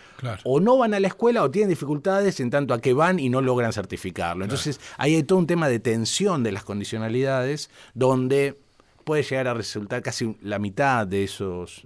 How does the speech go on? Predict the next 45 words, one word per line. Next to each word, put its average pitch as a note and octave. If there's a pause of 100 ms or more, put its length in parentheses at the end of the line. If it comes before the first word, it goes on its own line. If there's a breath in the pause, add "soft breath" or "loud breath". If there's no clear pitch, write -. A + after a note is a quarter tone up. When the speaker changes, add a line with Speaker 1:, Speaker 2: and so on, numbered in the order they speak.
Speaker 2:
un G#2+
millón G#2+
seiscientos G2+
mil G#2 (320 loud breath)
chicos B2+
que B2
tienen D3+
un A#2+
problema A#2
Speaker 1:
No, C3+
de A#2
Speaker 2:
específico B2
Speaker 1:
cumplimiento B2+
de -
las A2+
Speaker 2:
de B2
cumplimiento A2
de G2
Speaker 1:
condicionalidades. F2+
Speaker 2:
esa F#2
condicionalidad. E2
Y G2+
ese A2+
es -
todo F#3+
otro C#3+
gran C3
debate, B2+ (640 loud breath)
hasta -
qué C3
Speaker 1:
Ahora, C3+
Speaker 2:
punto C#3+
se B2+
Speaker 1:
yo C#3+
Speaker 2:
pueden F3
Speaker 1:
diría, D3+ (100)
ahí, C#3+
Speaker 2:
flexibilizar, A#2+
Speaker 1:
ahí B2+
hay B2+
algo A#2+
que -
es -
Speaker 2:
automatizar, A2+
Speaker 1:
curioso, B2